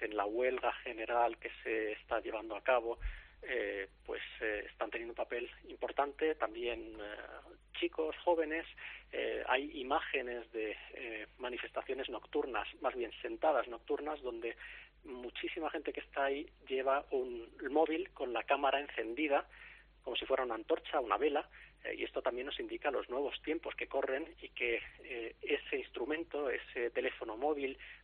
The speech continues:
con, eh, una, eh, cámara o con el, el flash encendido de la cámara, pues se está utilizando ya, entre comillas, como una arma, un arma, mm, distinta en esta movilización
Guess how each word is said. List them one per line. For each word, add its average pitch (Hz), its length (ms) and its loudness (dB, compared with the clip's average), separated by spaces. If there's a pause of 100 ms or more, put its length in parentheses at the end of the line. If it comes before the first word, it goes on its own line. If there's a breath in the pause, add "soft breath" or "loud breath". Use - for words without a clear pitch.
con, 113 420 0
eh, 104 400 -2
una, 107 760 -6 (360 loud breath)
eh, 113 260 -6
cámara 135 480 6
o 113 120 0
con 110 180 -4
el, 101 400 -4
el - 160 -4
flash - 480 6
encendido 117 560 -2
de 123 80 -2
la 120 120 2
cámara, 143 380 2
pues - 220 -6
se 113 60 -12
está - 180 -4
utilizando 127 480 -4
ya, 131 320 0
entre - 260 0
comillas, 135 480 2
como 131 220 0
una 135 220 4
arma, 135 280 2 (300 loud breath)
un 120 160 -2
arma, 131 300 2
mm, - 520 -12
distinta 131 720 0
en 135 100 -2
esta - 180 0
movilización 117 640 -2